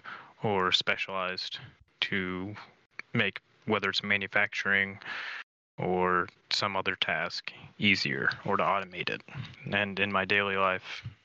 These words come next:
we have pieces of equipment at work that I guess you could consider robotics, whether that be a C N C machine. We have a variety of those, or even, like, our computers at work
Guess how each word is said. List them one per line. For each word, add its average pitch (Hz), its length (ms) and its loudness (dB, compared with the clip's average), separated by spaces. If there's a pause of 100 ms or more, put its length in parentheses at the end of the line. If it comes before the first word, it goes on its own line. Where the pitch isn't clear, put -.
(520)
we 110 120 2
have 98 200 -2 (280)
pieces 98 320 0
of 92 80 0
equipment 98 480 -2
at 85 80 -2
work 92 340 0
that 87 240 0
I 95 100 4
guess - 200 2
you - 60 -2
could - 140 -4
consider 87 320 0
robotics, 92 720 2 (440)
whether 98 280 2
that 95 160 2
be 95 160 4
a 90 260 2 (320)
C - 220 0
N 98 120 -4
C 98 480 -4
machine. 98 540 -2 (600)
We 107 120 4
have 98 120 4
a 90 80 2
variety 92 400 2
of 87 100 -6
those, 95 520 0 (400)
or 92 480 0 (320)
even, 101 280 0
like, 95 160 0 (320)
our 107 120 2
computers 98 560 -2
at - 100 -4
work 92 300 -2